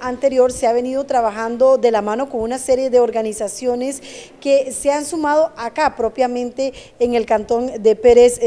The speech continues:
Celedón. En diciembre vimos, por ejemplo, el Grupo de Acción Territorial y a otras cámaras, por ejemplo, la de Comercio,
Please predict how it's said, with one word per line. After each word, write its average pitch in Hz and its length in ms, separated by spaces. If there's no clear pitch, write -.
Celedón. 202 500
En 214 100
diciembre 311 440
vimos, 302 280
por 277 100
ejemplo, 262 320
el 277 80
Grupo 262 400
de 220 80
Acción 220 320
Territorial 262 560
y 254 100
a 254 120
otras 311 360
cámaras, 302 480
por 233 140
ejemplo, 240 440
la 233 220
de 208 140
Comercio, 269 580